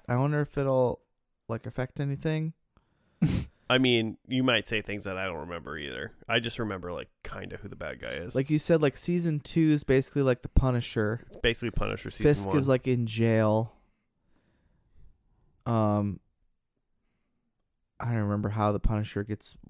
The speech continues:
Speaker 1: woven in then. Then season three is, like, the Colin Farrell. Is that his name?
Speaker 2: Well, it's not Colin Farrell.
Speaker 1: No, but it's the Bullseye season.
Speaker 2: It's,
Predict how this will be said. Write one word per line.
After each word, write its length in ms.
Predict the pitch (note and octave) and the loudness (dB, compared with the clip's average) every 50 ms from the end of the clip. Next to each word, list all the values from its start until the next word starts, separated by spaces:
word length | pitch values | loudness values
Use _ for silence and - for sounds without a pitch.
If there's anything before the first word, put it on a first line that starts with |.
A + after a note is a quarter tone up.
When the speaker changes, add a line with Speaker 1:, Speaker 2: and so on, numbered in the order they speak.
| - - | -8 -4
Speaker 1:
woven 280 | A2 A2 G#2 A2 G#2+ | -2 -2 -2 -2 -2
in 140 | G#2+ G#2+ G#2+ | -2 -2 -2
then. 240 | G#2 G#2 G#2+ A2+ A#2+ - | -2 -2 -4 -4 -6 -4
Then 160 | - A2+ A2 G#2+ | -2 -2 -2 -2
season 380 | - - C3 B2 A#2+ A#2+ A2+ | -2 -2 -2 0 0 0 -2
three 340 | A2 - A#2+ A#2 A#2+ A#2+ A2+ | -2 0 2 4 4 4 4
is, 200 | A2 G#2 G#2 - | 4 2 0 0
like, 220 | A2 G#2+ - _ | -2 -2 -2 _
the 80 | - A#2+ | -10 -10
Colin 520 | - - - A2 G#2+ A2 G#2+ G#2 G#2+ G2+ - _ _ _ _ _ _ _ _ _ _ _ _ _ _ _ _ - | -8 -4 -2 -2 0 0 0 0 -2 -4 -6 _ _ _ _ _ _ _ _ _ _ _ _ _ _ _ _ -14
Farrell. 560 | - - - A#2+ A2+ A#2 B2+ C3+ C3+ C3+ - _ _ _ _ | -6 -2 0 2 2 2 2 0 -2 -4 -8 _ _ _ _
Is 60 | - | -8
that 60 | - | -6
his 100 | A#2+ B2+ | -4 -2
name? 220 | C3+ C3 C3 C#3 - - _ - - | -2 -2 -2 -4 -6 -10 _ -10 -8
Speaker 2:
Well, 100 | G#2+ - | -8 -8
it's 120 | - - | -8 -6
not 220 | G#2 F#2 - - | -8 -8 -8 -8
Colin 260 | - - - - - - | -12 -14 -14 -14 -14 -16
Farrell. 340 | - G1+ - - - - _ _ _ _ - - | -16 -16 -16 -16 -18 -20 _ _ _ _ -2 2
Speaker 1:
No, 300 | A#2+ A2 F2 B1 A#1+ - _ - | 2 2 2 0 -4 -4 _ 2
but 100 | A#2+ A#2+ | 4 4
it's 140 | A#2+ - | 4 2
the 100 | - - | 0 0
Bullseye 480 | A#2 A2 B2 B2 A#2+ A#2 A2 A2+ G#2 G2 | 4 6 8 8 8 6 6 4 2 2
season. 540 | A2+ - - G#2+ F#2+ G2 G2+ G2 G2+ G#2+ A#2 | 0 0 -2 -2 -4 -4 -4 -6 -6 -4 -4
Speaker 2:
It's, 120 | C3 - | -6 -4